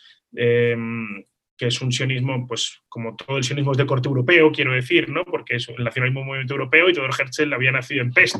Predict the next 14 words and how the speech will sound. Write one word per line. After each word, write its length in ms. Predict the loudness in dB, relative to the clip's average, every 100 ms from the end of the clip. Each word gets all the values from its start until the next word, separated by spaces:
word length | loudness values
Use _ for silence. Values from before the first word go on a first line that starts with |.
| -6
era 320 | 2 4 4
húngaro 380 | 2 2 2 0
europeo 420 | -4 -4 -2 -2
también, 420 | -2 2 2 2
¿no? 100 | -4 -12 -20 -20 -20 -20 -6
Y, 100 | -6 0
y 420 | 2 2 2 0
escribe 360 | 0 4 6
el 40 | 6
libro 180 | 6 6
El 60 |
Estado 280 | 4 2 2
judío 420 | 0 6 6 8
en, 240 | 6 2